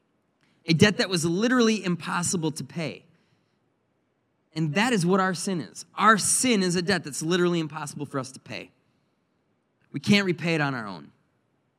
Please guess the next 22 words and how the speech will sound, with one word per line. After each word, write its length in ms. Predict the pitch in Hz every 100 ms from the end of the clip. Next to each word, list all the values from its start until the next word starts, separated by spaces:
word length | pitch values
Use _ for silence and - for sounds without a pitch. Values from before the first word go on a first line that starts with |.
| _ _ _ _ _ _ _ _ _ _ _ _ _ 139
If 160 | 135
we're 100 | 214
looking 300 | 226 240 233
horizontally 800 | 180 214 214 185 190 202 185 185
around 480 | 165 151 165 175 151
us, 420 | 131 120 117 -
we 200 | 143 170
are 100 | 180
going 400 | 147 170 175 196
to 100 | 196
find 560 | 196 156 147 156 156 151
things 500 | 147 139 156 151 - _ _ _ -
where 140 | 143
we 140 | 147
will 140 | 170 135
feel 480 | - - 180 185 175
that 100 | 147
we 100 | 143
have 120 | 147
a 60 | 135
legitimate 560 | 123 120 147 160 147
reason 540 | 123 123 113 113 110